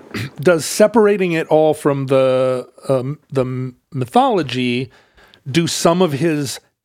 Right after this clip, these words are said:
texts, do some of Jesus's sayings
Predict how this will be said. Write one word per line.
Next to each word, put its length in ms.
texts, 920
do 200
some 200
of 120
Jesus's 560
sayings 520